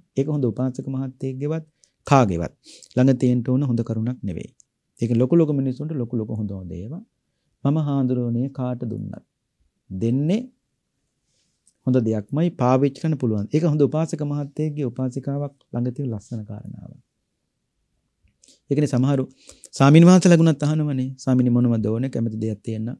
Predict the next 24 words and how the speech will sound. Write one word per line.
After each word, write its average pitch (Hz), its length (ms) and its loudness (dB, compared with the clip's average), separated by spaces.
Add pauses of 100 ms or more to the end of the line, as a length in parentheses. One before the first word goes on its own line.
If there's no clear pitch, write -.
(260)
අර 131 140 -2
ඒ 135 200 6
විදියට 135 380 4
අවශ්‍ය 123 240 -2
දෙයක් 175 260 2
අහලා 165 220 -2
පින්නතුනේ 143 460 -4
දෙනවා 113 260 -4
මිසක 104 320 -10 (100)
පූජා 120 300 -6
කරනවා. 113 420 -10 (400)
ඒක 165 120 -4
බොහොම 160 220 -2
හොඳයි. 113 320 -4 (640)
ඉතින් 127 140 4
ඒ 156 100 10
වගේ 185 280 6
පින්නතුනේ 107 560 -4 (840)
උගතුරුතුමා 165 560 8
කියන 127 220 2
"මම 139 220 4
කවදාවත් 139 720 6
හාමුදුරුවනේ 123 600 -2
එහෙම 139 220 -4